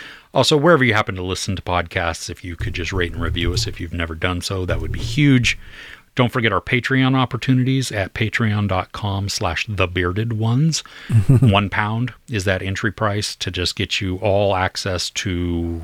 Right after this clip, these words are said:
Speaker 1: sixty-something videos, uh, with more on the way. This week, uh, we are doing, uh, the top three movies that you need to watch, uh, for Halloween.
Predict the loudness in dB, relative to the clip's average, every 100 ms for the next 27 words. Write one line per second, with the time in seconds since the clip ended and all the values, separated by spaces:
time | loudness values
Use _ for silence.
0 | -10 -8 -4 -4 -6 -4 -4 -4 -4 -4
1 | -4 -4 -6 -8 -10 -12 -20 -18 -20 -20
2 | -6 -2 0 0 0 0 2 2 0 2
3 | 2 2 0 -2 _ _ _ _ _ _
4 | -10 2 2 4 0 -2 -6 -6 -2 0
5 | 0 0 0 0 2 0 -2 -2 -2 -2
6 | -4 0 -2 -2 -2 0 2 0 2 0
7 | 0 -4 -4 -2 0 0 0 0 2 2
8 | 2 -2 -2 -6 -20 -20 _ _ -2 0
9 | 0 0 0 0 -2 -6 -10 -14